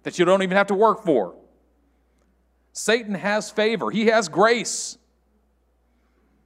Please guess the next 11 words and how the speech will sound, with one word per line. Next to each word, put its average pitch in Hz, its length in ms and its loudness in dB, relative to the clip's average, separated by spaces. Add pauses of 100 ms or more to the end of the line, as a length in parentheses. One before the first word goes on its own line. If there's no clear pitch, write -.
(420)
Remember, 104 180 -10
there 101 80 -6
was 95 100 -12
a 98 60 -8
young 110 220 -6
man 110 160 -4
in 101 80 -8
our 101 80 -8
congregation 110 640 -8
years 113 240 -8
ago 117 380 -6